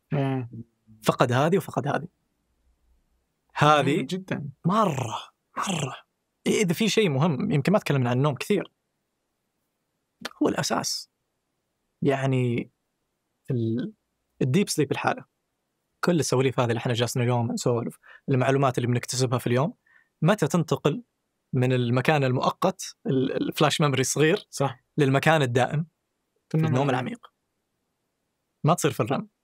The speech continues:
Speaker 2: ما تصير في نوم الأحلام. فأنا إذا فقدت هذا النوم، فقدت ه-، هذه الجزئية. تنظيف يصير جوا المخ، في تكلسات، آه، اسمها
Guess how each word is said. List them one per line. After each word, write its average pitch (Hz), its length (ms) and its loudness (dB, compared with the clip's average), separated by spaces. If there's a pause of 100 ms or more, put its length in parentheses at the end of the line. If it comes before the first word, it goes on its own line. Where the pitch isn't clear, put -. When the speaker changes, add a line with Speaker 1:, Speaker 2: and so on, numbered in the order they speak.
(160)
Speaker 2:
ما 135 80 0
تصير 131 160 -2
في - 120 -4
نوم 117 220 0
الأحلام. - 300 -4 (960)
فأنا 127 600 0
إذا 117 180 0
فقدت - 380 -2
هذا 123 140 0
النوم، 131 320 -2 (380)
فقدت - 380 -4
ه-، 185 160 -2
هذه 147 80 0
الجزئية. 139 420 -4 (1160)
تنظيف 139 640 0 (140)
يصير 131 200 0
جوا 123 160 0
المخ، 117 220 -4
في 135 160 0
تكلسات، 135 680 0 (600)
آه، 120 140 0
اسمها 117 420 -2